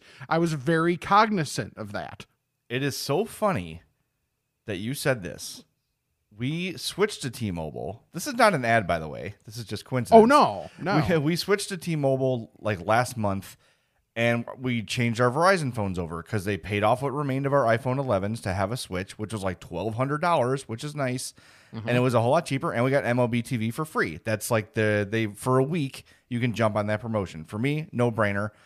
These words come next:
Speaker 2: But the Verizon phones were having trouble on the T-Mobile network. So we worked it out with them where we got new iPhone twelves this week, too. And they're great.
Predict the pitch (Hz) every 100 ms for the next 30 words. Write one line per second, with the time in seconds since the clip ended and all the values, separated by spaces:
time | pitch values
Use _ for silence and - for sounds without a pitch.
0 | _ _ - 214 170 - _ _ _ _
1 | _ - 139 131 131 143 170 170 165 123
2 | 139 143 127 131 123 117 - 123 113 113
3 | 107 - 117 107 101 95 - 64 - _
4 | _ - 120 110 131 139 147 147 139 127
5 | 123 123 - _ _ 104 104 113 110 110
6 | 113 110 113 123 117 - 113 113 107 120
7 | - 135 - - 277 247 107 131 - _
8 | _ _ _ _ _ _ _ _ - 123
9 | 127 123 - _ _ _ _ 123 127 202
10 | 196 -